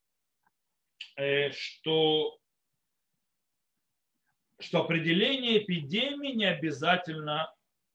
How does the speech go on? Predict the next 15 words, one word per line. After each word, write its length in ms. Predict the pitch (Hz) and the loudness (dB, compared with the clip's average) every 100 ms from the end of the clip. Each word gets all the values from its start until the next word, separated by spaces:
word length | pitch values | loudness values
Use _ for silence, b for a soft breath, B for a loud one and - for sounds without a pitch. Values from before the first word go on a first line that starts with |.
| _ _ | _ _
численное, 520 | - 196 - 123 92 | 0 0 0 -6 -10
то 120 | - - | -14 -12
есть 120 | 147 | -6
не 100 | 156 | -4
по 120 | 151 | -4
числу. 360 | - - - - | -6 -8 -10 -4
Он 140 | 180 | -4
пишет 280 | 214 175 - | -2 -4 -6
так. 160 | - - _ - _ b b b - 226 | -10 -10 _ -20 _ b b b -12 0
"Эхена 480 | 190 180 320 302 | 0 4 4 4
холиш 400 | - 262 320 247 214 | 0 0 0 0 -2
не 100 | 185 | 0
край 300 | 226 262 - | 2 2 0
цену 260 | 240 240 | -2 -2
холера". 680 | - 208 220 202 185 - | -2 6 10 10 8 4